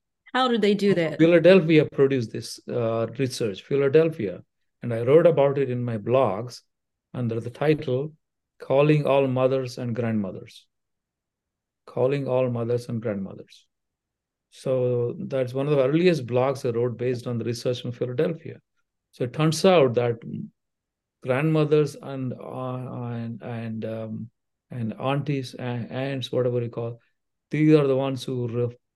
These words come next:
Speaker 2: are responsible for creating the salty taste in our, in our mouth. If a child is raised without salty taste, he's not gonna crave salty taste. They did this experiment in Philadelphia.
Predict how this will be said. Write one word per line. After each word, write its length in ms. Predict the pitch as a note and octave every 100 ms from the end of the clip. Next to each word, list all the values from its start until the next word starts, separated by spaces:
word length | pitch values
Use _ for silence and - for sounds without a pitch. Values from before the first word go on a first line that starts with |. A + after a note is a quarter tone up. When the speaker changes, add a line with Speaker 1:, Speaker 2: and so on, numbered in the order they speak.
| _
Speaker 2:
are 120 | B2+
responsible 680 | B2 B2 - C#3+ C#3+ B2+ C3+
for 220 | A#2+ C3
creating 580 | A#2 - C3 C#3 C3 B2+
the 100 | B2
salty 380 | A#2+ A#2+ A#2+ B2
taste 380 | A#2+ A#2 A#2 -
in 120 | A2
our, 180 | F#2+ G#2 - _ _ _ -
in 120 | A#2
our 140 | G#2+ G#2
mouth. 240 | G2 - _ _ _ _ _ _ _ -
If 60 |
a 40 | B2+
child 360 | - D3+ E3+
is 220 | F3+ D3 C3+
raised 320 | D3 D3+ B2
without 340 | B2+ D3 C#3+ C3+
salty 340 | C3+ B2+ B2+
taste, 360 | B2 C3 D3+ -
he's 140 | A#2
not 220 | A#2 A#2+ A#2+
gonna 160 | A#2+
crave 300 | A#2+ A#2 A2+
salty 300 | - - A2+
taste. 300 | - - _ _ _ _ _ _ _ _
They 80 | B2+
did 180 | B2+ D#3+
this 180 | F#3 F3+
experiment 400 | D#3+ D#3 D3+ C3
in 100 | C3 B2
Philadelphia. 420 | - B2+ A2+ -